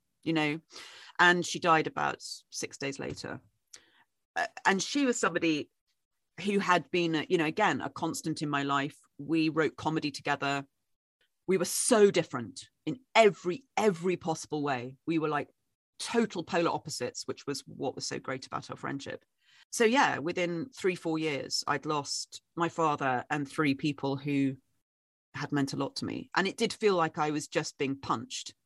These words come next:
I just remember thinking, "I, I don't know how I can deal with, I, I don't know how I can keep dealing with this." And, and one of the big things that it has massively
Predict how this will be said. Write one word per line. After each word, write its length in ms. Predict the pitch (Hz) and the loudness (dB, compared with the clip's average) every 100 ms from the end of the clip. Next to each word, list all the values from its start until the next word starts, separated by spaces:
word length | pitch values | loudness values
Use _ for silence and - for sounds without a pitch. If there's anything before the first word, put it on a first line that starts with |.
| _ _ - | _ _ -8
I 40 | |
just 220 | 147 156 | -6 -4
remember 260 | 156 135 135 | -2 -2 -2
thinking, 360 | 139 139 139 135 | -2 -2 0 0
"I, 100 | 143 - | 0 0
I 120 | 160 | 2
don't 160 | 175 | 2
know 100 | 160 | 2
how 200 | 160 156 | 2 2
I 100 | 156 | 0
can 280 | 156 156 139 - - | 0 -4 -6 -8 0
deal 320 | 170 156 117 | 2 2 0
with, 140 | 123 - - | -4 -6 -4
I, 160 | 131 - | -2 0
I 80 | |
don't 80 | 160 | 0
know 80 | 160 | 0
how 60 | 147 | 0
I 40 | |
can 120 | 147 | -2
keep 200 | 143 160 - | -4 -4 -2
dealing 180 | 170 170 | 0 2
with 80 | 139 | -2
this." 80 | - - - - | -8 -18 -4 0
And, 180 | 185 - - | 0 2 2
and 220 | 185 190 | 4 6
one 160 | 214 | 4
of 80 | 226 | 4
the 100 | 196 - | 2 0
big 180 | 190 - | -2 0
things 300 | 202 208 190 | -4 -4 -4
that 160 | 170 | -6
it 80 | 147 | -4
has 220 | 160 151 | -6 -6
massively 800 | 165 165 170 - 214 202 208 208 | -2 0 0 -2 -2 0 -2 -4